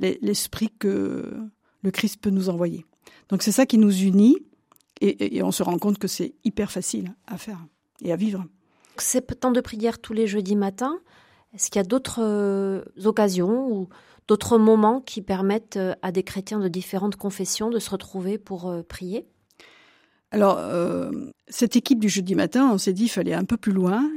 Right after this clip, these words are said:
Speaker 1: Et donc, en juillet prochain, nous allons vivre, euh, quatre jours de retraite à, à Mazie. Dans un, c'est un carmel. Et nous sommes une dizaine pour le moment de quatre, cinq églises différentes.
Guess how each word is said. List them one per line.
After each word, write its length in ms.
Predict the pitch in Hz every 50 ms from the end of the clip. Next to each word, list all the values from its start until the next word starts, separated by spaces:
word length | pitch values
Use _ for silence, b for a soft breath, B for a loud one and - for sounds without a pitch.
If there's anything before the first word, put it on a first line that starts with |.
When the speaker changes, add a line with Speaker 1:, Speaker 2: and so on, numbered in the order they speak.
| -
Speaker 1:
Et 100 | - 190
donc, 400 | 175 185 190 214 226 - - - - -
en 140 | - - 220
juillet 400 | 185 165 190 214 214 202 220 208
prochain, 680 | - - 180 175 - - 233 254 294 320 339 330 269 254 - _ _ _ _ _
nous 440 | - 196 202 208 233 262 269 233 214
allons 240 | 208 196 190 185 196
vivre, 540 | 190 190 196 208 240 269 254 240 220 - 202
euh, 520 | 180 175 180 180 175 185 185 185 190 214 196 - - _
quatre 180 | - 254 247 -
jours 240 | - 220 233 247 262
de 100 | 208 208
retraite 500 | 196 185 175 - - - 220 220 - 220
à, 300 | 185 175 170 170 180 165 b b b b b b b b b b
à 100 | - 190
Mazie. 380 | 185 180 180 170 185 240 277 277
Dans 240 | 240 202 190 175 175
un, 80 | -
c'est 200 | - - - -
un 60 | 185
carmel. 540 | 185 - 185 170 185 185 196 233 269 294 285 B B B B B B B B B B B B B - -
Et 120 | 180 196
nous 120 | 202 196
sommes 180 | - - 220 214
une 140 | 202 196 196
dizaine 440 | 170 160 190 175 165 196 214 262 254
pour 120 | - 214
le 100 | 196 185
moment 380 | 180 180 190 220 247 247 240 220
de 340 | 180 185 180 180 180 190 170 - _ _ _
quatre, 200 | - 196 190 -
cinq 280 | - - 233 233 214 226
églises 300 | 214 190 185 220 208 190
différentes. 560 | 202 196 - - 190 180 185 226 262 - -